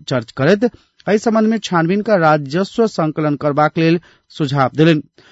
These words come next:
श्रम संस्कृति पार्ट-, पार्टी के सांसद आर एन राय सशस्त्र प्रहरी जवान आ हवलदार के सोलह वर्ष में पेंशन भेटबाक व्यवस्था करबाक लेल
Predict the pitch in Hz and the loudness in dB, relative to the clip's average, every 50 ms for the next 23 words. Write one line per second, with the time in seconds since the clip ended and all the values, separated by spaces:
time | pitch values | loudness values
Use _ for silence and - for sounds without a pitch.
0 | _ _ _ - - 190 202 220 240 220 254 233 220 - - 214 196 175 220 202 | _ _ _ -6 0 2 2 2 2 0 0 -2 -2 -2 -4 -6 -4 -4 -4 0
1 | - 190 175 160 - _ _ - 180 170 170 180 202 185 185 151 - 147 131 127 | 0 0 0 0 -4 _ _ 0 0 0 0 -2 -4 -4 -4 -2 0 -2 -2 -2
2 | - 180 196 220 185 - - 151 156 151 151 139 127 117 147 160 147 160 214 226 | 2 2 2 2 0 -2 -4 -2 0 2 2 2 2 4 4 4 4 4 2 -2
3 | - - _ _ _ _ - - 185 - 247 254 226 254 220 - 208 190 185 196 | -6 -14 _ _ _ _ -6 -6 -2 0 0 0 0 -2 -2 0 0 2 2 2
4 | 202 202 165 185 175 180 185 202 208 196 170 143 147 151 151 156 151 147 139 135 | 2 2 2 2 2 2 2 2 2 0 0 0 0 2 2 2 2 2 0 0
5 | 127 127 120 - 202 214 - - - 208 208 214 220 214 180 175 175 180 - - | 0 -2 -2 -4 -4 -6 -6 -2 0 2 2 4 4 2 2 0 -2 -4 -4 -4
6 | 202 190 - - 180 175 165 - - 214 196 151 151 147 - 151 151 151 147 - | -6 -6 -4 -4 -2 -2 -2 -2 -2 -2 0 0 -2 -2 0 0 0 0 0 -2
7 | 156 143 143 139 147 143 - _ - 151 135 - 143 127 123 143 156 160 - 175 | -4 -4 -2 -2 -2 -4 -6 _ -6 -6 -6 -4 -6 -4 -2 -2 -2 -2 0 0
8 | 165 165 170 | 0 0 0